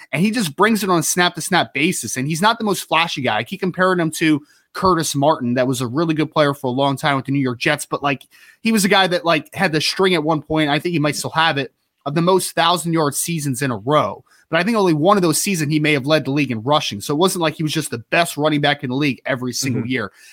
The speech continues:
Speaker 1: I envision that with a guy like a Breece Hall. I don't know if he'll ever be the best running back in the N F L, quote unquote, but I think that he was just gonna be a very good, solid starting running back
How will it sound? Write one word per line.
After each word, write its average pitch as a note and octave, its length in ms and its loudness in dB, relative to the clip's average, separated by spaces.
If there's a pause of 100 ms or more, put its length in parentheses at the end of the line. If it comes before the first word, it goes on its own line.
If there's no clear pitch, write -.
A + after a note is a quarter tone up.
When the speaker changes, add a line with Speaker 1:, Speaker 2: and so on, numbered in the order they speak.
(200)
Speaker 1:
I G3+ 160 2
envision F#3 400 2
that D#3 180 2
with D3 120 -4
a C#3 60 -4
guy C#3+ 180 2
like C#3 160 -2
a G#2+ 40 -10
Breece C#3 280 -2
Hall. C3+ 320 4
I D3+ 80 0
don't F#3+ 140 0
know F#3 120 4
if F3 80 -2
he'll - 120 -4
ever E3 200 4
be D#3 160 0
the B2+ 240 -4
best E3+ 320 -2
running E3+ 240 2
back E3 180 0
in E3+ 60 -2
the D#3 120 2
N D#3 100 2
F C#3+ 160 -4
L, G3 240 4
quote G#3 240 0
unquote, C4 340 4
but C#3+ 100 -2
I D3+ 100 2
think F#3 200 -6
that F3 100 -2
he F#3 140 -4
was E3 160 0
just F3 160 -4
gonna E3 140 0
be D#3 180 4
a C#3 180 2 (400)
very D#3+ 480 4
good, C#3+ 540 2
solid D3+ 680 0
starting D3 560 2
running B2 280 2
back B2 280 0